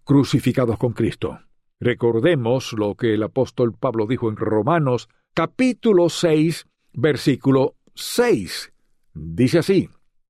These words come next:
"Sabiendo esto que nuestro viejo hombre, o sea, lo que éramos antes de ser salvos, fue crucificado, una vez para siempre,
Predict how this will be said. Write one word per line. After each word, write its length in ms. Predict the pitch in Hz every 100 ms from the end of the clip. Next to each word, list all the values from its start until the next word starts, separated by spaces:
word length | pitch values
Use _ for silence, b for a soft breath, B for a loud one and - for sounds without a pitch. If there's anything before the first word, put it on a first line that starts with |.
| -
"Sabiendo 760 | - 165 143 226 269 233 214
esto 480 | 220 226 - 220 214
que 160 | 202 180
nuestro 340 | 165 - 143
viejo 320 | 117 180 -
hombre, 640 | 190 220 147 80 - - _ _ _ -
o 120 | 147
sea, 280 | 190 196 123
lo 160 | 135
que 200 | 139 143 -
éramos 540 | 190 220 214 165 139 - _ -
antes 720 | 208 226 185 - 156 101 101
de 100 | 113
ser 420 | - 170 135 -
salvos, 680 | - - 190 107 104 175 - _ _
fue 320 | - 180 226
crucificado, 1080 | - 233 220 202 175 196 175 151 139 185 170 _ _
una 200 | 113 113
vez 200 | 104 104
para 180 | 123 156
siempre, 520 | 147 120 110 135 143